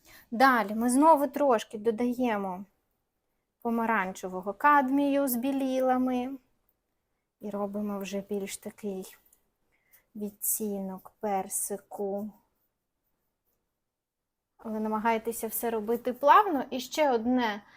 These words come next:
таке прохання, я б даже сказала, що це обов'язково, це намагатися лінії проводити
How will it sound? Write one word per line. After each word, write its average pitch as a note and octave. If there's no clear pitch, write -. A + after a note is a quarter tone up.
таке A3
прохання, B3+
я G3+
б G3
даже G#3
сказала, G3+
що -
це G3+
обов'язково, A#3+
це D4
намагатися B3
лінії C4
проводити A3+